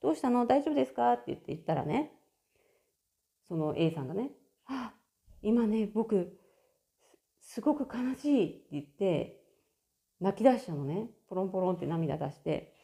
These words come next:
で、「あ、僕は今すごい悲しい」って言ってるからね、「え、どうしたんですか？」って言ってね、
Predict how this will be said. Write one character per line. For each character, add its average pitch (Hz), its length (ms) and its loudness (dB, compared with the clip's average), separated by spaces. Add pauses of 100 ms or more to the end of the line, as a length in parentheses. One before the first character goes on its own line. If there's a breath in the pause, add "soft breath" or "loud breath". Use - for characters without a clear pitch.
で、 262 400 4 (1160 soft breath)
「あ、 240 220 -2
僕 240 220 -2
は 196 80 2
今 214 180 6
す 214 140 -6
ご 294 140 6
い 285 80 2
悲 233 240 2
し 233 200 -2
い」 - 20 -2
っ - 40 -2
て - 80 -18
言 170 80 -18
っ - 60 -20
て 165 80 -2
る 147 100 0
か 143 80 0
ら 139 80 0
ね、 196 220 2 (420)
「え、 294 200 8
ど 294 200 -2
う 302 80 4
し 302 40 -8
た 285 100 4
ん - 20 4
で 233 80 4
す 220 100 -6
か？」 247 160 6
っ 262 40 0
て 262 80 -6
言 - 80 -12
っ - 20 -20
て - 80 -6
ね、 262 300 0